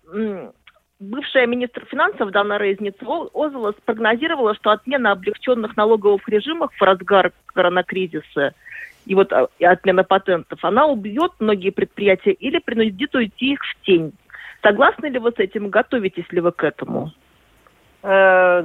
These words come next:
Speaker 2: во-первых, наша работа у нас такая, всё время смотреть за, за тем, что происходит на рынке. И у нас, э, ну, как мы тоже реформу, или как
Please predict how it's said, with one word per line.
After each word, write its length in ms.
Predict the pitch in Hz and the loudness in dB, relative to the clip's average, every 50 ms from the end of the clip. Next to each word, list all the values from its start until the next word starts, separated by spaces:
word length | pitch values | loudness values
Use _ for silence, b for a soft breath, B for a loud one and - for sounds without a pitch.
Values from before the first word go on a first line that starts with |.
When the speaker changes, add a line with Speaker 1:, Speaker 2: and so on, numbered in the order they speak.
| 156 160 | -2 -2
Speaker 2:
во-первых, 520 | 165 196 202 202 - 262 269 269 220 180 180 | 0 0 0 2 2 2 4 2 2 0 -2
наша 560 | 185 196 190 - - - 190 185 180 170 175 | -4 -4 -6 -8 -12 -12 -8 -6 -4 -4 -2
работа 380 | 175 185 190 208 240 254 247 214 | 0 0 0 2 0 0 0 0
у 40 | 175 | -2
нас 180 | 170 170 170 165 - | 0 -2 -4 -4 -4
такая, 600 | - 160 156 - - 185 175 165 160 156 151 151 _ | -4 -4 -4 0 2 2 4 4 2 0 -2 -6 _
всё 160 | - 175 170 | -4 -4 -2
время 420 | 165 180 185 180 180 170 170 165 156 _ _ | 0 0 0 0 2 0 0 -2 -2 _ _
смотреть 540 | - 175 165 151 - - 185 180 175 160 - _ - _ - | -4 -4 -4 -4 -4 -2 0 0 0 0 -4 _ -20 _ 0
за, 360 | 170 165 156 156 151 151 151 147 | 2 4 4 6 4 4 2 2
за 100 | 165 156 | 0 0
тем, 200 | - 175 170 165 | 2 2 0 0
что 160 | - - 180 165 | 0 -2 -4 -2
происходит 760 | - 170 160 156 151 - - - 180 170 160 165 151 - - | 0 0 0 0 -2 -4 -2 0 0 0 0 -2 -6 -4 -2
на 400 | 170 160 156 156 151 151 151 156 | 0 2 2 4 4 4 2 2
рынке. 680 | 156 - 233 277 320 330 320 - - 269 247 233 233 B B B B B B B B | 2 2 2 2 2 0 -2 -2 0 2 2 2 0 B B B B B B B B
И 340 | 175 208 185 180 180 180 180 175 | -2 0 2 2 4 4 4 4
у 80 | 175 | 4
нас, 280 | 175 185 202 214 240 233 - _ _ _ _ _ - | 2 2 2 0 0 -2 -6 _ _ _ _ _ -2
э, 440 | 202 190 180 175 175 175 170 165 - - | 0 2 4 4 4 4 4 2 0 -4
ну, 120 | - - 202 | -6 -6 -2
как 260 | - 214 214 208 - | 0 0 0 0 -2
мы 120 | 214 196 190 | -4 -4 -4
тоже 840 | - 208 208 196 180 180 170 165 165 165 165 160 160 160 160 160 160 | -2 -2 -2 0 0 0 2 2 2 2 2 2 2 2 2 0 0
реформу, 580 | 165 165 _ - 226 233 254 269 247 208 180 | -4 -6 _ 0 2 4 4 4 2 0 -2
или 140 | 165 160 151 | -4 -4 -6
как 240 | 151 - 156 147 | -6 -4 -6 -6